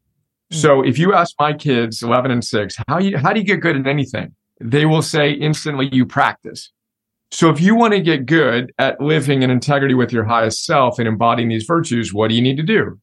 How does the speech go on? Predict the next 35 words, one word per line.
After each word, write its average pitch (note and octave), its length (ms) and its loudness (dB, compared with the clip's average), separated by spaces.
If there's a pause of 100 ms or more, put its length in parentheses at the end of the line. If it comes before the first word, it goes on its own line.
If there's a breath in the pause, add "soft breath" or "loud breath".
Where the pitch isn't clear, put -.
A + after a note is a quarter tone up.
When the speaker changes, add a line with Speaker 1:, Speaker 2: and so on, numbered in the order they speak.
Speaker 2:
You G#2+ 100 -4
need G2+ 160 -2
to D#3 80 2
practice G#3+ 500 0
them G#2+ 260 -6 (760)
all D3+ 160 4
the D#3+ 100 2
time, F#3+ 400 0
all E3 160 0
day, E3 100 0
every G#3 160 -2
day. G2 140 -6 (300)
So - 140 -6
then G3+ 160 2
the A#3 60 2
question F#3 320 0
becomes, D#3+ 360 0
how D3 160 0
do D#3+ 80 -4
you E3 80 -2
practice A#2 420 -2
gratitude? D#3+ 580 -4 (280)
And D#3 120 2
then E3 80 4
again, D3 300 0
one D#3 220 0
step D#3+ 320 -2
before A#3+ 400 0
that C#3+ 240 0
is C#3 260 -2
the B2 80 -4
distinction D#3+ 720 -2
that B2 160 2
Robert D3+ 560 0
Emmons, C#3+ 640 -2